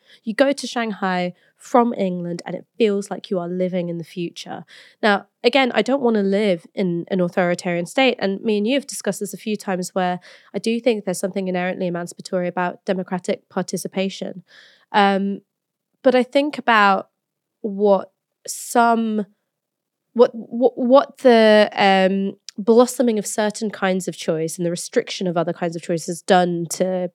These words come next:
to Western societies. We have infinite consumer choice. What we have no choice over is the ex-, participating in consumerism or an economy which is based on consumerism.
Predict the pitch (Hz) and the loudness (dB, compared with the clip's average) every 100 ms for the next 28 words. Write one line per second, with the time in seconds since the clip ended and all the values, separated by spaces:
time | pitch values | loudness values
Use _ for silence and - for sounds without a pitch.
0 | _ - 175 175 - - 165 - 170 170 | _ -2 2 2 -2 -6 -6 -4 0 0
1 | 165 - - - - - - 240 220 226 | 0 -4 -10 -14 -16 -16 2 4 6 4
2 | 220 - 254 247 262 208 - - 202 196 | 2 2 0 2 2 0 -2 -6 -6 -6
3 | - 208 202 175 - - - - - _ | -4 0 0 -2 -4 -6 -8 -12 -14 _
4 | - - 226 202 208 220 214 214 190 180 | -10 4 6 6 2 0 0 -2 -4 -2
5 | 185 180 185 180 185 - _ _ - - | -2 0 -2 -2 -4 -6 _ _ -20 -10
6 | 196 - _ _ _ _ - 214 - 196 | -10 -10 _ _ _ _ -4 -2 0 -4
7 | - 185 175 175 165 180 - 165 165 160 | -2 -2 -2 -6 -8 -10 -8 -6 -4 -6
8 | - 165 - - 220 214 - 208 196 190 | -6 -10 -10 0 4 4 2 0 2 0
9 | 190 202 185 233 214 - 175 165 175 165 | -2 -4 0 0 0 -2 -6 -6 -8 -6
10 | 185 170 160 160 - - | -6 -4 -4 -6 -8 -10